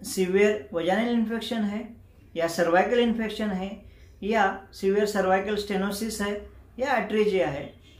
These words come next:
ऐसे patient ने भी आईयूआई नहीं करना चाहिए। जो patient में cervical mucus hostile है या हानिकारक है, ऐसे patient में भी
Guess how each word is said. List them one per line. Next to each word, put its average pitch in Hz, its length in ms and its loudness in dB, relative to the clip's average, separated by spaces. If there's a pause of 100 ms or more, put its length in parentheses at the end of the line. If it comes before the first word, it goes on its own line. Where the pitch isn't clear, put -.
ऐसे 180 280 2
patient 190 400 -2
ने 165 100 -6
भी 180 220 -2 (680)
आईयूआई 180 420 2 (420)
नहीं 185 340 2
करना 151 360 0
चाहिए। 120 300 -10 (1000)
जो 190 220 4
patient 208 400 0
में 185 380 -6
cervical 208 580 2
mucus 202 500 0 (1040)
hostile 208 420 2
है 139 220 0
या 131 160 -2
हानिकारक 196 640 2
है, 156 220 -8 (320)
ऐसे 175 260 0
patient 202 380 -2
में 175 160 -4
भी - 200 -6